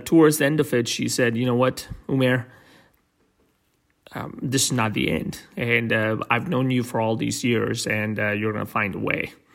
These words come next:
I was like, "Yeah, right. I don't care what you're saying.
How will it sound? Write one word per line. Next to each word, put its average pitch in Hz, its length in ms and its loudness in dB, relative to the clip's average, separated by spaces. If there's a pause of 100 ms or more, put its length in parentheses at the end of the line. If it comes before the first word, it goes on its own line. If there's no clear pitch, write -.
(360)
I 139 40 2
was 123 120 0
like, 107 120 -4
"Yeah, - 240 -8
right. - 640 -8
I - 120 -8
don't 120 160 -6
care 214 240 2
what 151 240 2
you're 120 60 -2
saying. - 580 0